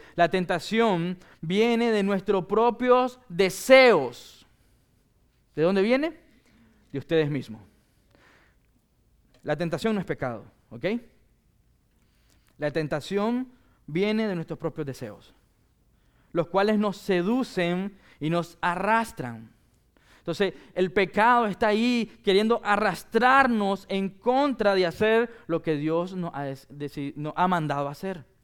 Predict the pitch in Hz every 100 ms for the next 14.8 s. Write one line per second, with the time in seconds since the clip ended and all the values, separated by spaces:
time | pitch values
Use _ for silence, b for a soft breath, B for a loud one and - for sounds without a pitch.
0 | _ _ _ _ _ _ b b 175 170
1 | 190 190 - b b 165 185 190 196 202
2 | 185 160 196 220 175 160 147 147 135 156
3 | 156 175 160 175 165 160 165 160 151 170
4 | 147 143 131 123 139 143 147 131 175 175
5 | B B - 143 170 180 180 170 156 170
6 | 185 214 220 165 170 170 165 165 156 165
7 | 160 220 180 156 B - 180 180 190 143
8 | 190 220 220 185 190 180 156 190 185 202
9 | 180 156 - 214 214 196 170 180 175 160
10 | 151 - 233 240 B B - 196 233 226
11 | 208 170 226 254 262 233 220 196 180 -
12 | 247 285 269 180 B 185 - 240 254 233
13 | 214 202 254 311 277 220 202 202 220 254
14 | 254 226 208 190 247 285 339 226